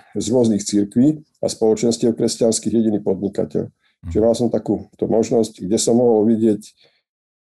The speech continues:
Speaker 1: ako tí ľudia, ktorí majú strašne málo, dokážu, e, veľa dávať duchovne.
Speaker 2: Mhm.
Speaker 1: Tvoriť, e,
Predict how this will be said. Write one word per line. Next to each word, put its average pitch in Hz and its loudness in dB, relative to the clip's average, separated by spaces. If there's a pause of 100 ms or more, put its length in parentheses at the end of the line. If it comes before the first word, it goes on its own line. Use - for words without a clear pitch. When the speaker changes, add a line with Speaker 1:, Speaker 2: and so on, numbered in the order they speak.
(140)
Speaker 1:
ako 139 -2
tí 120 2
ľudia, 131 4
ktorí 110 -2 (240)
majú 123 2 (240)
strašne 131 -2
málo, 110 0 (1200)
dokážu, 110 0
e, - -14 (960)
veľa 120 4
dávať 113 2
duchovne. 98 -8 (540)
Speaker 2:
Mhm. 82 -8 (720)
Speaker 1:
Tvoriť, 107 0 (200)
e, 101 -8